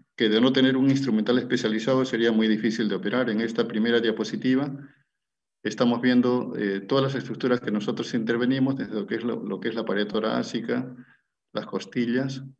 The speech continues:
Acá pueden ver el pulmón derecho, pulmón izquierdo. A estas, eh, costillas también le decimos parrilla costal.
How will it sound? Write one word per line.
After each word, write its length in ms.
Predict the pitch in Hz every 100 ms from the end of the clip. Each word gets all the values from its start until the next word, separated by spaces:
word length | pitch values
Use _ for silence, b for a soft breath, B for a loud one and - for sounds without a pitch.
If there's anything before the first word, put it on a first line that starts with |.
| _ _ _ _ -
Acá 240 | 104 110
pueden 240 | 117 110 110
ver 120 | 113
el 100 | 107
pulmón 300 | 104 107 107
derecho, 520 | 104 113 120 - 127
pulmón 340 | 101 95 101
izquierdo. 640 | - - 127 120 117 131 135 135 - _ -
A 100 | 110
estas, 560 | 113 - 123 117 - - - -
eh, 260 | - - - _
costillas 440 | 110 - 127 131
también 480 | 120 110 113 110 107 - -
le 120 | 113
decimos 380 | 104 104 123 123
parrilla 360 | 127 120 123 117
costal. 560 | - - 127 135 -